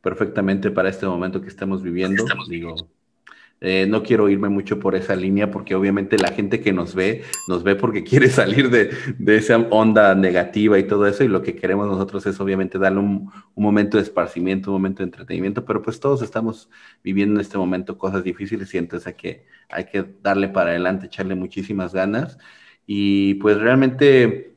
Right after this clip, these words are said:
Speaker 1: eh, te he visto también ya en, en estos últimos años tam-, todavía activo, todavía haciendo cosas, si-, siempre te veo con el mono haciendo diferentes tipos de competiciones. ¿Qué, cuáles son tus planes, digamos? Digo,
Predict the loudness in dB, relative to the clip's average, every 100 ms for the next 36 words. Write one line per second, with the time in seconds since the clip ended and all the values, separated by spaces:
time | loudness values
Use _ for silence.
0 | 0 2 4 4 4 4 4 4 6 6
1 | 6 6 6 4 4 2 0 -4 0 2
2 | 2 4 2 2 0 -2 -2 -4 -2 2
3 | 4 4 4 2 2 2 4 2 2 2
4 | 0 -2 0 2 2 0 -2 -4 -2 0
5 | 0 0 -2 -6 -20 _ 0 4 4 2
6 | 0 0 0 2 4 4 2 0 -2 2
7 | 2 2 0 -2 -2 -2 -4 -6 -20 _
8 | _ -4 0 0 -2 -4 -4 -4 2 2
9 | 2 -4 0 0 2 2 2 2 0 -2
10 | -4 -2 2 2 0 -2 -2 -2 -4 -2
11 | -2 -4